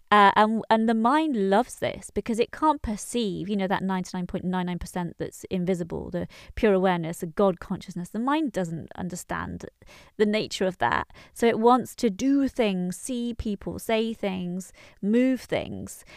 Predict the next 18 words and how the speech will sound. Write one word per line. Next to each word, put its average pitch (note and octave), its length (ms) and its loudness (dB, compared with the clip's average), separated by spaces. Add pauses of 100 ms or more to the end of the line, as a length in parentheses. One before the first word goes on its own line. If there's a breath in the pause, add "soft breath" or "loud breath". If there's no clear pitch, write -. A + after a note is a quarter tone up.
(160 loud breath)
Um, G#3 440 6 (640)
what A3+ 220 4
you B3+ 80 -2
can C#4 140 -4
achieve B3+ 380 -4
with G#3+ 120 -2
this, G#3+ 300 -2
you C4 120 -10
can A4+ 180 -12
achieve - 280 -4
some F4 180 -12
stuff, - 680 -2 (540 soft breath)
but B3 340 6
it C4 160 0
just B3+ 340 -2
way A3 440 0
pales G3+ 380 -2
in, F#3 120 -4